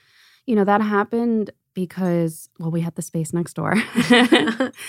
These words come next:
Speaker 2: Circumstance.
Speaker 1: Yeah, I love things that are convenient. But Chris was in art before he took over his parents' restaurant. He was a
Speaker 2: Ah.
Speaker 1: photographer's assistant in New York, you know, like, ran with art crowds. I went to an art school.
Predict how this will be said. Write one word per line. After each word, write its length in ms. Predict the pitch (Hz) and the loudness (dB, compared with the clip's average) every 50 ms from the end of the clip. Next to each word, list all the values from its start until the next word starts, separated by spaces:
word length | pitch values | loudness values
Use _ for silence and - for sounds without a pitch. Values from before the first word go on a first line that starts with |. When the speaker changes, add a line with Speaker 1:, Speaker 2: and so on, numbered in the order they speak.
| - - - | -12 -8 -2
Speaker 2:
Circumstance. 840 | - 185 165 151 - 151 156 - - - 165 151 147 165 196 - | -2 -2 0 0 -4 -6 -6 -6 -4 -4 -2 -2 -2 -4 -2 0
Speaker 1:
Yeah, 260 | 202 185 170 151 147 170 - - | 2 2 2 2 0 -4 -10 -8
I 80 | - 170 | -4 -2
love 320 | 170 175 170 170 165 165 | 0 2 2 2 0 -2
things 280 | - - 165 160 160 160 | -2 -2 0 0 0 -2
that 100 | 160 156 | -4 -8
are 80 | 151 147 | -8 -6
convenient. 520 | - 175 165 160 151 147 147 156 165 - _ _ _ _ _ _ - | -4 -4 -2 -2 -4 -4 -4 -6 -8 -10 _ _ _ _ _ _ 0
But 320 | 202 196 190 190 185 - _ _ _ _ _ _ _ - | 4 4 6 4 4 0 _ _ _ _ _ _ _ -14
Chris 380 | - - - 208 202 208 - - | -8 -4 0 0 0 0 0 -2
was 360 | 240 226 214 208 202 190 - - | 0 0 2 0 0 -4 -6 -4
in 500 | 190 180 175 175 170 170 165 160 160 - - - - | 0 2 2 4 4 4 4 4 2 2 -2 -2 -2
art 340 | 156 156 151 151 160 - _ _ - | 0 0 0 0 -2 -4 _ _ -10
before 640 | - 170 160 - - 160 160 151 147 143 147 - - | -8 -8 -8 -6 -4 -4 -2 -2 -2 -2 -4 -6 -10
he 260 | _ - 165 151 147 143 | _ -10 -8 -8 -8 -8
took 220 | - - 160 156 | -8 -8 -8 -6
over 240 | 156 147 143 147 147 | -6 -8 -8 -8 -10
his 140 | 147 - - | -10 -12 -12
parents' 360 | - 147 135 135 - 170 - | -12 -10 -10 -10 -12 -14 -14
restaurant. 380 | 143 143 - - 151 156 160 _ _ | -16 -16 -14 -12 -10 -10 -10 _ _
He 60 | - 151 | -14 -12
was 100 | 151 - | -10 -10
a 40 | |
Speaker 2:
Ah. 60 | 156 160 | -10 -8
Speaker 1:
photographer's 520 | 247 208 151 143 143 147 - - 143 143 | -6 -4 -4 -4 -6 -8 -10 -12 -12 -10
assistant 460 | 147 - - 147 147 - - 147 - - | -12 -14 -14 -14 -16 -12 -10 -10 -10 -10
in 100 | - 147 | -10 -8
New 80 | 147 147 | -6 -4
York, 380 | 156 190 208 208 208 214 _ _ _ _ _ - - _ - _ - | 0 2 2 2 2 -2 _ _ _ _ _ -20 -20 _ -18 _ -2
you 100 | 208 196 | 0 0
know, 140 | 175 160 156 | 0 0 -2
like, 140 | 156 143 - | -6 -8 -8
ran 260 | 151 147 143 143 143 | -8 -8 -6 -6 -6
with 180 | 143 147 - _ _ _ _ - | -6 -6 -8 _ _ _ _ -8
art 180 | 151 151 - _ | -8 -8 -8 _
crowds. 440 | _ - 156 147 147 143 147 156 - _ | _ -10 -8 -6 -6 -6 -8 -10 -12 _
I 100 | - 165 | -10 -6
went 180 | 156 156 - - | -6 -6 -6 -8
to 120 | - - 160 | -8 -10 -10
an 80 | 156 156 | -10 -10
art 220 | 151 143 139 _ | -10 -14 -14 _
school. 580 | - - - - 165 160 151 151 151 156 156 | -20 -20 -12 -6 -4 -2 -2 -2 -4 -6 -6